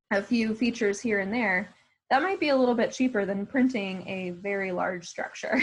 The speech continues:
<laughs> I think there will still always be the need for traditional manufacturing processes. And even with additive, there are a lot of cases where we'll also post-machine additive parts. So I think there's still always gonna be a role for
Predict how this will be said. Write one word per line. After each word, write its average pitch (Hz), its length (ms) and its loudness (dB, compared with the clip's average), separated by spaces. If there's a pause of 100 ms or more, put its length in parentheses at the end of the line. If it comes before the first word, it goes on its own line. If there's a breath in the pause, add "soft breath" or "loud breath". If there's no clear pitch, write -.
(260 loud breath)
<laughs> - 280 -10
I 220 120 6
think 233 180 4
there 202 140 4
will 202 100 2
still 202 260 0
always 190 420 0
be 185 560 -4 (260)
the 202 80 4
need 185 560 0
for 185 140 -2
traditional 180 420 -4
manufacturing 180 1000 -4 (200)
processes. - 760 -2
And 190 180 -2
even 269 320 2
with 202 160 2
additive, 180 680 0 (160)
there 180 200 2
are 180 200 2
a 180 60 0
lot 180 260 2
of 180 340 -2
cases 190 440 -2
where 190 140 0
we'll 185 400 -4
also 185 340 -2
post-machine 190 1000 -4 (420)
additive 185 400 -2
parts. - 560 -2
So 202 80 2
I 202 40 0
think 226 140 0
there's 208 200 0
still 214 140 4
always 196 280 2
gonna 190 160 -4
be 185 140 -4
a 185 100 -2
role 185 540 -2
for 185 520 -4